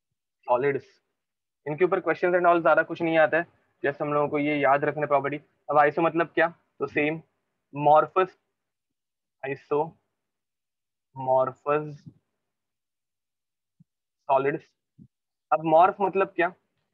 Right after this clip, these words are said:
morph मत-, मतलब form, ठीक है। morph तुम लोगों को पता होगा, तुम लोगों ने बायोलॉजी में बहुत बार मॉर्फिज्म ये वर्ड यूज़ किया होगा। तो iso मतलब same,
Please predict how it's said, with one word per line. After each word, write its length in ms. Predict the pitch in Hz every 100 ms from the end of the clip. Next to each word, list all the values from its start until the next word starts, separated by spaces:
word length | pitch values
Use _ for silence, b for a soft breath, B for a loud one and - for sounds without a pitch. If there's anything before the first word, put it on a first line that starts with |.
| _ _
morph 320 | - 139 156 151
मत-, 280 | 160 143 151
मतलब 300 | 147 160 _
form, 280 | 143 143 160
ठीक 340 | _ - 143
है। 60 | 156
morph 260 | 131 139
तुम 180 | 139 143
लोगों 120 | 139
को 60 | 143
पता 200 | 135 139
होगा, 240 | 139 135
तुम 440 | 143 - _ _ 127
लोगों 120 | 131
ने 60 | 135
बायोलॉजी 400 | 131 131 139 139
में 120 | 143
बहुत 180 | 131 135
बार 160 | 143
मॉर्फिज्म 580 | 135 127 135 151 143 143
ये 120 | 139
वर्ड 200 | 135 139
यूज़ 260 | 123 131 -
किया 160 | 147
होगा। 220 | 139 127 131
तो 600 | _ _ _ - 147 143
iso 100 | 170
मतलब 300 | 160 165 170
same, 340 | - 165 185